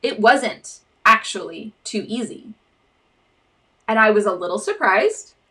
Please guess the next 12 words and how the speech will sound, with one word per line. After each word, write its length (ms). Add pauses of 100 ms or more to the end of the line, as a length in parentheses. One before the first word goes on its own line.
at 140
how 800 (880)
hard 600
some 220
of 160
the 220
very 320
basic 560
things 360
were 160
for 200
him. 340